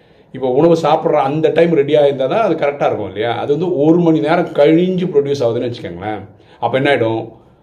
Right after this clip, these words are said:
உடல்ல அந்த சாப்பிட்ருப்போம், அது ஜீரணம் ஆகும், எல்லாம் correct. ஆனா வந்து அந்த, அந்த பிளட்டை வந்து குளுக்கோஸா மாத்துற அந்த வேலை நடக்காது இல்லையா? I mean, அந்த சுகரை குளுக்கோஸா மாத்துற வேலை நடக்காது.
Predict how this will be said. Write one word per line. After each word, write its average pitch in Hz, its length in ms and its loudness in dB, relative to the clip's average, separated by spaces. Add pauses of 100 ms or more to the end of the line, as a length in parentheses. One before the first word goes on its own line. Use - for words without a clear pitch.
(840)
உடல்ல 180 600 2
அந்த 143 180 -4
சாப்பிட்ருப்போம், 165 600 0
அது 160 140 -4
ஜீரணம் 160 260 0
ஆகும், 156 320 2
எல்லாம் 160 280 0
correct. 156 400 0
ஆனா 139 280 -4
வந்து 147 180 -2
அந்த, 139 180 -2 (280)
அந்த 127 180 -6 (240)
பிளட்டை 127 460 2
வந்து 160 180 4
குளுக்கோஸா 160 460 0
மாத்துற 135 260 -2
அந்த 139 400 0
வேலை 135 240 2
நடக்காது 123 400 -4
இல்லையா? 107 240 -2
I 101 80 -8
mean, 110 240 -8 (120)
அந்த 101 380 -6 (140)
சுகரை 143 300 2 (160)
குளுக்கோஸா 131 340 -4
மாத்துற 110 280 -6
வேலை 113 180 -8
நடக்காது. 117 360 -8